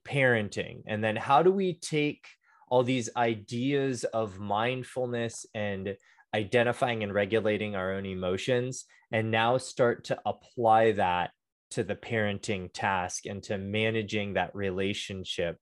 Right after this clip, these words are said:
um, and staying connected to our kids in a way that's gonna help them be their best selves. So this book helps connect those dots in a really thoughtful and intentional way.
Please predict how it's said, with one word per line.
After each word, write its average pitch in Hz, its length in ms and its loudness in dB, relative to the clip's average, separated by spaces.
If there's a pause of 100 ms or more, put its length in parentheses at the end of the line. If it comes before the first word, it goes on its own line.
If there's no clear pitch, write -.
(460)
um, 92 380 -2
and 104 180 -6
staying 104 360 -2
connected 98 600 -4
to 104 160 -4
our 87 140 2
kids 98 360 -4
in 95 100 -4
a 90 60 -2
way 90 160 0
that's 90 180 -6
gonna - 180 -4
help - 220 -6
them 87 140 -4
be 90 120 -2
their 85 140 -4
best 82 320 -8
selves. 85 340 -4 (260)
So 113 140 0
this 123 200 0
book 127 260 4
helps 117 260 2
connect 101 680 -4
those 90 300 0
dots 87 600 0 (280)
in 107 100 0
a 110 80 2
really 117 340 6
thoughtful 101 680 2
and 87 120 -6
intentional 85 580 -10
way. 80 240 -4